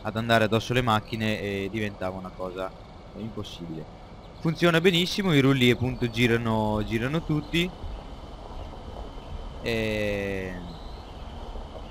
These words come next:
non dà, non dà nessun problema. Al massimo appunto se volete, non vi piacciono i colori, vi, ve li andate a modificare, tanto è molto semplice, è un'immagine in,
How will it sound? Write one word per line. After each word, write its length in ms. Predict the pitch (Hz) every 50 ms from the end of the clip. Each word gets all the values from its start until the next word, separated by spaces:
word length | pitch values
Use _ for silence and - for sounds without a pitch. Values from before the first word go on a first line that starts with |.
| - - - -
non 180 | - 127 131 127
dà, 260 | 123 131 131 131 131
non 200 | 131 131 127 127
dà 100 | 123 127
nessun 340 | 127 127 123 - - 131 127
problema. 520 | - - 175 170 156 143 127 120 131 147
Al 80 | 143 123
massimo 320 | 120 123 120 - - 123
appunto 340 | 113 101 107 123 117 - 113
se 80 | - -
volete, 400 | 110 107 113 110 - 117 110 101 - - - -
non 100 | 113 110
vi 100 | 113 120
piacciono 320 | 117 120 117 110 - 117 117
i 80 | 117
colori, 380 | 104 120 120 117 117 113 110 107
vi, 140 | 101 110 117
ve 180 | 113 110 107 101
li 120 | 104 107 113
andate 300 | 113 113 113 110 - -
a 40 | 113
modificare, 580 | 110 110 127 139 156 - - 127 120 120 113
tanto 340 | - 117 113 113 110 104 - - - - -
è 100 | - 107
molto 320 | 107 104 110 113 - 147
semplice, 500 | 143 - 127 123 123 120 127 127 - -
è 60 | 113 107
un'immagine 640 | 110 110 110 110 110 110 110 110 - 110 104 104
in, 180 | 104 101 101 98